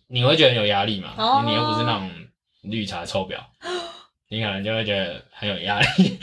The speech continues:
Speaker 2: <laughs> 很有压力啊，
Speaker 1: 对。
Speaker 2: 啊。
Speaker 1: 就会觉得好像欠你什么啊。
Speaker 2: 对啊，我们现在的关系就送了也没差，就是。
Speaker 1: 因为翁仔某就是小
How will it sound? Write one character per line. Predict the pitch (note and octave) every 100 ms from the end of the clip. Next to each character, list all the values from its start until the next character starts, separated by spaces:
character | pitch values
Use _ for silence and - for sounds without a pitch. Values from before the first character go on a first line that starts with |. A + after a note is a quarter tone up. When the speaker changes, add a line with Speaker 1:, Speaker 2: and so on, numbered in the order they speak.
| -
Speaker 2:
<laughs> | -
很 | D3
有 | C#3
压 | B2 B2
力 | C3+
啊， | B2 G2+ G#2
Speaker 1:
对。 |
Speaker 2:
啊。 | D3+
Speaker 1:
就 | -
会 | G#4+
觉 | D4+
得 | B3
好 | A#3 G#3+
像 | C#4+
欠 | D4 D4+ G3
你 | F#3
什 | -
么 | -
啊。 | - -
Speaker 2:
对 | C#3
啊， | G2+ E3+ E3
我 | C3
们 | B2+ C3
现 | F3+
在 | D#3+
的 |
关 | C#3 C#3
系 | D3 C#3+ C#3 -
就 | -
送 | E3 - D#3
了 | A#2+
也 | G#2
没 | G2+
差， | G#2 B2 G#2+ G#2+
就 | B2
是。 | C3 B2+ G#2+ G2
Speaker 1:
因 | C4
为 | B3 -
翁 | G#3
仔 | G#3 A3
某 | B3 G#3+
就 | F#3
是 | F#3+ G3+
小 | -